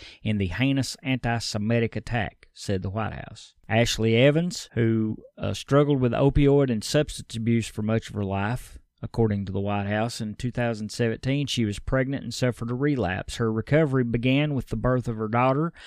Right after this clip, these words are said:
along with the her-, help of Bridget's Path,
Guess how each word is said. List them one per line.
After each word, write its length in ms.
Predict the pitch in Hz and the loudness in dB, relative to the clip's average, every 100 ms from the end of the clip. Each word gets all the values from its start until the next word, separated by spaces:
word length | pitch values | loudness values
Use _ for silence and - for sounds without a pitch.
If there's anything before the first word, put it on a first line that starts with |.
| - - - | -20 -20 -4
along 440 | 120 123 131 131 | 2 6 6 6
with 180 | 127 120 | 2 0
the 120 | 127 | -2
her-, 280 | 107 131 131 - | 0 2 0 2
help 360 | 127 160 160 | 6 8 8
of 380 | 135 117 107 - - | 4 4 2 -6 -6
Bridget's 460 | 117 135 131 120 - | 4 4 4 -2 0
Path, 600 | 147 147 98 80 - | 2 4 2 0 -6